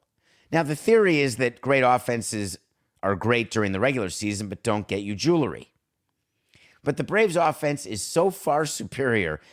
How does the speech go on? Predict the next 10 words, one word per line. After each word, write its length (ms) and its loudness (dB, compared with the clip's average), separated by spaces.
to 220 -6
any 300 2
offense 500 0
I've 180 -2
ever 260 -2
seen 280 -4
from 160 -8
top 320 -2
to 80 -10
bottom. 400 2